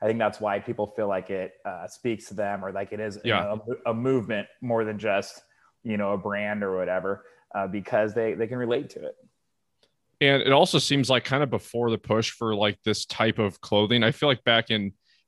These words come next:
Speaker 2: the nineties, maybe early two thousands, everything seemed so boxy. Like, it, nothing was, like, um, not form fitting, like, athletic fitting too.
Speaker 1: Right. Yeah. And then that's,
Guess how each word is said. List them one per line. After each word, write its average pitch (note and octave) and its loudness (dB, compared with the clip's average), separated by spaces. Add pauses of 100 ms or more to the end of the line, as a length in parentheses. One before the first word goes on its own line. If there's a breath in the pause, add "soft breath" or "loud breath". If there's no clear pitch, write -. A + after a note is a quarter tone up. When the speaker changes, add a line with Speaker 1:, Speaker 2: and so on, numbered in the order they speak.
(160)
Speaker 2:
the G#2+ -2
nineties, A2 2
maybe A2 2
early A2 0
two A2+ -2
thousands, G#2 0
everything C3 2
seemed B2+ 0
so A2 0 (180)
boxy. A2 0
Like, A#2 4
it, A#2+ 6
nothing C3 4
was, A2+ 2
like, G#2+ -2 (400)
um, G#2 0
not C3+ 2
form A2+ -2
fitting, G2+ 0
like, C3 6
athletic B2+ 4
fitting F#2+ -8
too. G2 0
Speaker 1:
Right. G#2+ 2 (400)
Yeah. D#3 8
And C3 4
then C3 2
that's, C#3 4